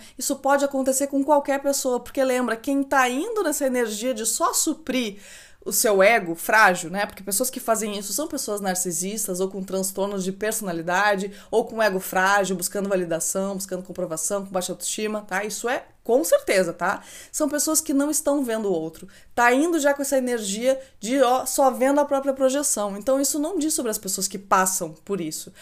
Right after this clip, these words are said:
A rejeição não diz sobre o rejeitado. Você rejeitou quantas pessoas na sua vida? Hum? Pensa aí numa pessoa que você rejeitou. Essa pessoa não se relacionou depois? Ah, Amanda, não sei. Ok, te garanto que sim.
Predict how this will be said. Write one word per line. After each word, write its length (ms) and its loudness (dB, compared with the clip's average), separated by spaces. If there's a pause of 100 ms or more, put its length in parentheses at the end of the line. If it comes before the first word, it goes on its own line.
(120)
A 80 -2
rejeição 640 2
não 220 4
diz 260 0
sobre 320 0
o 40 2
rejeitado. 920 -2 (160)
Você 300 0
rejeitou 420 -2
quantas 300 -4
pessoas 300 -2
na 100 -6
sua 180 -4
vida? 340 -8 (220)
Hum? 220 0 (1040)
Pensa 280 0
aí 100 2
numa 160 4
pessoa 280 0
que 80 -8
você 200 2
rejeitou. 600 -4 (540)
Essa 160 0
pessoa 260 2
não 120 0
se 120 -4
relacionou 480 2
depois? 720 -2
Ah, 160 2
Amanda, 260 2
não 140 -4
sei. 360 -4
Ok, 280 -4
te 100 -8
garanto 300 0
que 80 -2
sim. 300 -2